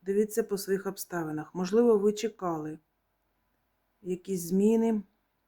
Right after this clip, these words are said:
вирішення якихось ваших завдань. І завдяки ось цій інформації та новим знайомствам це може відбутися. Ось тут тихе, спокійне життя,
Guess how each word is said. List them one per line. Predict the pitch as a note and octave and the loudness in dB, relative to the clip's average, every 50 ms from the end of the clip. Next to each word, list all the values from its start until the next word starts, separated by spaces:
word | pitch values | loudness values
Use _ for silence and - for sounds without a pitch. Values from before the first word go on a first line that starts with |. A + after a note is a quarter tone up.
| _ _ _ | _ _ _
вирішення | F3+ G3 G3+ G#3+ G#3 G#3 - G3+ G3+ F#3+ | -4 0 0 0 0 -2 -4 -4 -2 -2
якихось | F3+ E3+ - - F#3+ F#3+ - F3 - E3+ | -4 -4 -6 -10 -14 -12 -12 -12 -12 -8
ваших | F3 F3+ E3+ - E3+ E3 | -8 -8 -8 -8 -10 -10
завдань. | - F3+ F3 E3 D3+ D#3 D3+ D3 C#3+ C#3+ - _ _ _ _ _ _ _ _ _ _ _ _ _ _ _ _ _ _ _ _ _ _ | -8 -6 -8 -8 -10 -12 -14 -16 -16 -18 -20 _ _ _ _ _ _ _ _ _ _ _ _ _ _ _ _ _ _ _ _ _ _
І | - F#3 | -8 0
завдяки | F#3 G3+ G3+ F#3 F3 F3+ G#3 G3+ G#3 - G3 F#3+ | 2 4 4 4 2 0 -2 -2 0 0 2 2
ось | F#3 F3+ - - | 2 2 -2 -4
цій | - F#3+ | -2 -2
інформації | F#3 F3 E3 - F3+ F3+ F#3+ G3 A3 A3+ G#3 - G#3 G3 | -2 -2 -2 -4 -4 -2 0 0 0 0 -2 -2 -4 -4
та | G3+ F3+ F3+ | -2 -2 -4
новим | F3 F3 F3 F3+ F3 | -2 -2 -2 -4 -4
знайомствам | E3+ E3+ F3+ F3+ F#3 G3+ G#3+ G#3+ G#3 - F#3+ E3+ | -4 -4 -2 -2 0 0 0 -2 -2 -6 -10 -10
це | - - F#3+ | -6 -4 -2
може | F#3+ F#3+ F#3 F3 F3+ F3 | 0 0 0 0 0 0
відбутися. | F3 F3+ E3+ E3 E3 D#3 D3+ - - - - - - - _ _ _ _ _ _ _ _ _ _ _ _ _ _ _ _ _ _ _ _ _ _ _ _ _ | -2 -2 -4 -8 -10 -12 -12 -12 -14 -14 -12 -14 -14 -18 _ _ _ _ _ _ _ _ _ _ _ _ _ _ _ _ _ _ _ _ _ _ _ _ _
Ось | - A3+ B3+ B3+ B3+ - | -2 0 0 0 -2 -6
тут | - - G#3 G3 F3 - - - _ _ _ _ _ _ _ _ _ _ _ _ _ _ _ | -8 -4 -4 -2 -2 -4 -8 -16 _ _ _ _ _ _ _ _ _ _ _ _ _ _ _
тихе, | - A#3+ B3 B3 C4 A#3+ | -8 -8 -6 -4 -4 -4
спокійне | B3 - - G3+ G#3 G3+ - A3 G#3+ G#3+ G#3+ | -4 -4 -4 -4 -4 -2 0 2 4 4 4
життя, | G#3 G#3 G#3+ G#3 - _ - F#3 F3 F3+ F#3+ G3 | 4 2 2 0 -2 _ -8 -6 -6 -6 -6 -8